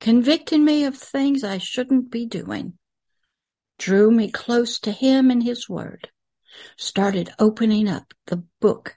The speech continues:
the Bible to me. Then he opened up the spirit realm where you really are right now,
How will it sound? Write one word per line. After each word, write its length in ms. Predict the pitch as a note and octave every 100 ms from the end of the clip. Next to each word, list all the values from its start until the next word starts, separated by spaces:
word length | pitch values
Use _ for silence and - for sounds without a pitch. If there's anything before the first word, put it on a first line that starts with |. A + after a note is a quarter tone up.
| _ _ -
the 100 | F#3+
Bible 440 | G3+ F#3+ E3+ - -
to 140 | -
me. 300 | - - E3+ _ _ _ _ _ _ _ _ _ _ _ -
Then 160 | B3+
he 120 | G3
opened 340 | E3+ - G3+ G3+
up 160 | G#3+
the 80 | G#3
spirit 560 | - - C#4+ C4+ - -
realm 260 | E3+ D#3 -
where 160 | A3
you 300 | C4 F4+ D4
really 480 | F#3 G3 C4+ C#4+ B3
are 280 | C4+ A#3 -
right 220 | G#3 C#4+
now, 260 | C#4 C#4+